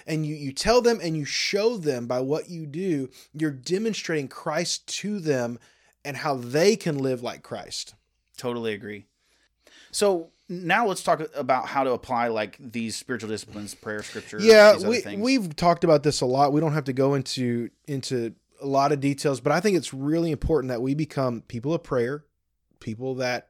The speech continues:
Speaker 1: focus on the scriptures, and people that, um, have a evangelistic mindset. We live missionally or soul winning, as we said earlier. You know,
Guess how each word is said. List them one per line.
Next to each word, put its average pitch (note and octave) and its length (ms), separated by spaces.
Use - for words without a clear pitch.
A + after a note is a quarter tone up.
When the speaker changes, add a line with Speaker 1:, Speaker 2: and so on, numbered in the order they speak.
Speaker 1:
focus A#2+ 320
on D3+ 80
the D3 60
scriptures, C3+ 600
and A2 160
people B2 400
that, A#2 340
um, A#2 420
have B2 360
a A#2 340
evangelistic C3 960
mindset. A#2+ 920
We B2 140
live B2 400
missionally A#2+ 840
or G#2 280
soul C#3 400
winning, A2 360
as A2 140
we A#2 100
said A2+ 320
earlier. A2 500
You F3 100
know, E3 220